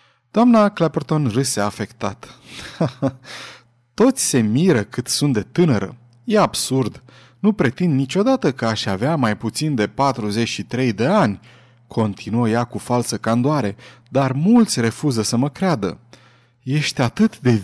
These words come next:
vie, Adeline”, îmi tot spun.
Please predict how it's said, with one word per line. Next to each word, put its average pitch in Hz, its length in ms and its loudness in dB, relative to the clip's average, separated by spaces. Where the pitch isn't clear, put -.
vie, 117 560 2
Adeline”, 107 640 -2
îmi 110 220 -8
tot 104 220 -6
spun. - 440 -8